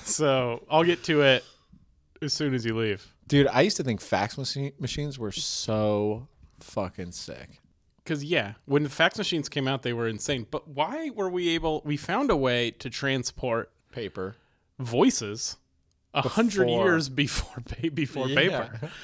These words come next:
Speaker 1: <laughs> Doesn't
Speaker 2: Yeah.
Speaker 1: seem that different.
Speaker 2: Yeah.
Speaker 1: <laughs>
Speaker 2: Yeah.
Speaker 1: We were, like, the telephone was invented, like, nineteen hundred, I'm guessing, I don't know, around then. And
Speaker 2: Yeah.
Speaker 1: then, or even
Speaker 2: I think eighteen hundreds,
Speaker 1: or
Speaker 2: maybe.
Speaker 1: even the telegram.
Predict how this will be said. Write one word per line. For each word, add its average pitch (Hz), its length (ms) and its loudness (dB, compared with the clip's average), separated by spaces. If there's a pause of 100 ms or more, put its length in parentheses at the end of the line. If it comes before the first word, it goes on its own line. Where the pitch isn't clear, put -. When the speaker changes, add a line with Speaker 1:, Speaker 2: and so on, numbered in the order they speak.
(120)
Speaker 1:
<laughs> - 360 -8
Doesn't 147 200 6
Speaker 2:
Yeah. 120 160 6
Speaker 1:
seem 104 140 0
that 117 200 0
different. 190 360 0 (200)
Speaker 2:
Yeah. 120 380 4
Speaker 1:
<laughs> - 40 -6 (960)
Speaker 2:
Yeah. 120 260 0 (360)
Speaker 1:
We 185 240 0
were, 143 80 4 (160)
like, 156 200 0
the 143 100 -4
telephone 160 460 2
was 120 100 -4
invented, 120 400 -2
like, 110 160 -2
nineteen 123 360 -2
hundred, 123 400 0 (140)
I'm 113 120 -10
guessing, 110 440 -4
I 107 80 -8
don't 107 200 -6
know, 110 40 -6
around 110 220 -6
then. 123 160 -8 (720)
And 123 160 2
Speaker 2:
Yeah. - 60 2
Speaker 1:
then, 127 440 2
or 113 240 -2
even 123 280 -2
Speaker 2:
I 131 60 8
think 143 180 2
eighteen 101 320 0
hundreds, 87 340 -6
Speaker 1:
or 135 60 6
Speaker 2:
maybe. 147 80 6
Speaker 1:
even 151 160 2
the 113 100 0
telegram. 123 600 -2